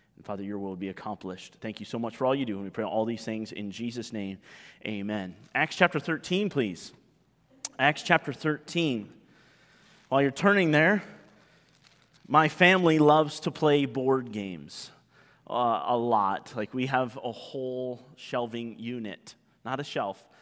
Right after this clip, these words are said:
shelving unit full of games. We like all different kinds of games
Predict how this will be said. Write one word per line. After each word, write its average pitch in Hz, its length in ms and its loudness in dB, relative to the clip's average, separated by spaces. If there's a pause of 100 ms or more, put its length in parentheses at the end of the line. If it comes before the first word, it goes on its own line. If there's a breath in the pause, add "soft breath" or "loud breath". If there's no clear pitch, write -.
shelving 117 380 -6
unit 120 420 -6
full 131 540 0 (240 loud breath)
of 117 220 -6
games. 123 440 -4
We 135 120 -4
like 135 200 0
all 139 200 2
different 139 400 -6
kinds 170 680 -2
of 147 380 -2
games 196 580 -2